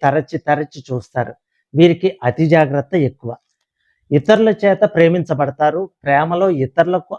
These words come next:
ఆదర్శంగా ఉంటారు. భవిష్యత్తు కోసం బాగా శ్రమిస్తారు. క్రియాశీలంగా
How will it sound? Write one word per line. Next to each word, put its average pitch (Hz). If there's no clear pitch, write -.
ఆదర్శంగా 156
ఉంటారు. 120
భవిష్యత్తు 202
కోసం 185
బాగా 143
శ్రమిస్తారు. 131
క్రియాశీలంగా 180